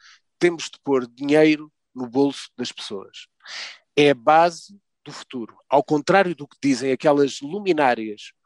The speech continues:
o professor Conraria e a professora Peralta, que andam todos os dias, eu gostava imenso de saber como é que eles preparam as suas aulas nas universidades, algumas delas pa-, são pagas por nós, porque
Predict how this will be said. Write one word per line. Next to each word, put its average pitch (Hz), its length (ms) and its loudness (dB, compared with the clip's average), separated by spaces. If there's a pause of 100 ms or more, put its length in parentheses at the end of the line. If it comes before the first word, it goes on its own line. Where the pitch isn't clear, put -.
(160)
o - 80 -20
professor 147 560 -2 (140)
Conraria 135 880 0 (380)
e 139 80 0
a 139 60 2
professora 139 540 -2
Peralta, 123 680 -2 (300)
que 139 80 0
andam 139 160 -4
todos 156 320 -2
os 127 140 -12
dias, 139 220 4
eu 131 80 -8
gostava 139 300 0
imenso 139 260 -4
de - 80 -16
saber 135 200 -2
como 139 200 -4
é 131 40 2
que - 100 -2
eles 135 140 -2
preparam 127 560 0 (520)
as 143 100 -4
suas 147 340 0
aulas 143 320 2
nas 139 160 -10
universidades, 139 880 -2
algumas 139 380 -4
delas 131 260 -4
pa-, 123 200 -16
são 131 160 -12
pagas 131 280 0
por 120 160 -20
nós, 123 160 -6
porque - 140 -20